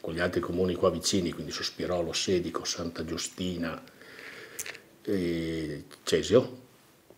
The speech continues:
di, di, di partecipare al bando quello relativo agli impianti sportivi.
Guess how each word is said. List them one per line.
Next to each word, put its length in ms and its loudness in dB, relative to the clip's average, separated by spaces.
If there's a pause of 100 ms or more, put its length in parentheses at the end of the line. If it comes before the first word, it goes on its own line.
(500)
di, 440 4
di, 640 0
di 100 2
partecipare 560 6
al 120 10
bando 680 8
quello 380 4
relativo 400 4
agli 100 2
impianti 320 0
sportivi. 580 -4